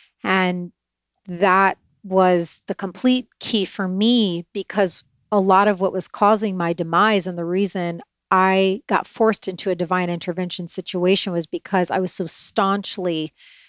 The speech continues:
suppressing and pushing against my truth and, and my earth mission and my calling, which is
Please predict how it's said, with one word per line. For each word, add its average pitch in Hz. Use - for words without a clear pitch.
suppressing 202
and -
pushing 185
against 180
my 175
truth -
and, 185
and 175
my 170
earth 208
mission 180
and 165
my 160
calling, 196
which 170
is 190